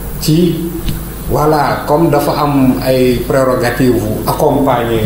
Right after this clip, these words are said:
le mouvement associatif, mu accompagner la ci loolu. Xelal la nga ñëw mu ne la dossier association lii ak lii ak lii ak lii la.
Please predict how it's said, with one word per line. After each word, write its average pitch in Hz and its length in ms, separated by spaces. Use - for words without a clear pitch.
le 110 100
mouvement 131 440
associatif, - 560
mu - 140
accompagner 143 680
la 135 160
ci 127 100
loolu. 110 380
Xelal 160 500
la - 100
nga 127 100
ñëw 139 220
mu 131 80
ne 131 120
la 127 160
dossier 135 380
association 110 680
lii 123 260
ak 107 100
lii 117 220
ak 113 220
lii 123 140
ak 107 260
lii 110 160
la. 95 80